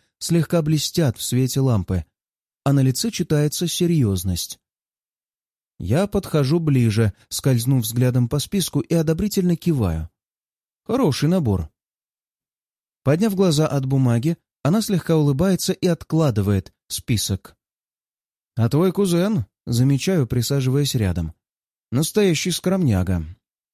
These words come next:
Лакомка усмехается и мягко произносит:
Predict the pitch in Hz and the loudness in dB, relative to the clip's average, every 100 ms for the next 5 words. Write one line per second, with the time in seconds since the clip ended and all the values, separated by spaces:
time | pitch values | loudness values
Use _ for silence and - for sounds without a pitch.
0 | _ _ _ _ _ _ _ _ _ _ | _ _ _ _ _ _ _ _ _ _
1 | 131 131 131 117 104 95 104 - 160 190 | 2 2 2 -2 -2 -2 -2 0 -2 -2
2 | - 151 - _ - 147 196 - 165 156 | -2 -4 -4 _ -2 0 0 -2 -2 0
3 | 139 110 92 87 - | 2 0 0 -4 -8